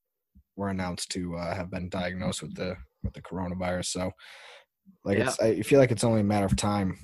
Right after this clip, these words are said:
Speaker 1: But until, uh, you know, as of the time that we're recording this on Tuesday, nothing, uh, nothing yet.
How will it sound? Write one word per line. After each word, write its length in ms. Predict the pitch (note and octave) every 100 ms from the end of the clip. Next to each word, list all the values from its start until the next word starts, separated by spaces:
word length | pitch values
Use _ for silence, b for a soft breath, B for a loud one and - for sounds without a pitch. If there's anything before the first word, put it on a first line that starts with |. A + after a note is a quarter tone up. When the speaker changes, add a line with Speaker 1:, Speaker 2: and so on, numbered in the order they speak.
| -
Speaker 1:
But 240 | F#2+ F2+ - _ _ -
until, 420 | G#2 - D3+ C#3+ -
uh, 180 | G#2+ F#2+
you 180 | F2
know, 180 | G#2 F#2 - _ _ _ _ _ -
as 220 | - C#3+ E3
of 220 | D#3+ -
the 80 | C#3
time 240 | D3+ C#3+
that 80 | C3
we're 140 | C3
recording 400 | B2 - C#3 B2
this 160 | A2 -
on 140 | G#2+
Tuesday, 500 | G2+ B2 A2+ F#2 E2+ B B B B B _
nothing, 420 | G2+ G2 - G2 G2
uh, 220 | F#2+ F2+
nothing 280 | G#2+ A2+ G#2
yet. 160 | G2